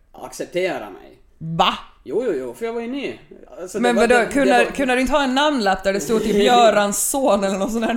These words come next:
Speaker 2: på?
Speaker 1: Jo, men de visste nog vem jag var, men liksom, det var ju inte farsan eller morsan. Jag var ju ny.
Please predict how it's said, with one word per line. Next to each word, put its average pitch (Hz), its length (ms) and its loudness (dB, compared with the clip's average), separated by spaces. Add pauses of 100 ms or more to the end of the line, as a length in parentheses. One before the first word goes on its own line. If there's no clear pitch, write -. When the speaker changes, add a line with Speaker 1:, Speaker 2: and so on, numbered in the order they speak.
Speaker 2:
på? 247 160 0
Speaker 1:
Jo, 196 240 0
men 175 340 -4
de 156 160 -6
visste 190 340 -6
nog 202 100 -4
vem 175 160 -4
jag 156 120 -4
var, 196 240 -2
men 151 180 -4
liksom, 143 540 -10
det 202 100 -8
var 147 140 -6
ju 135 160 -6
inte 202 280 -12 (300)
farsan 175 360 -8
eller 170 120 -6
morsan. 190 560 -8
Jag 147 100 -12
var 156 120 -8
ju 151 120 -10
ny. 151 380 -10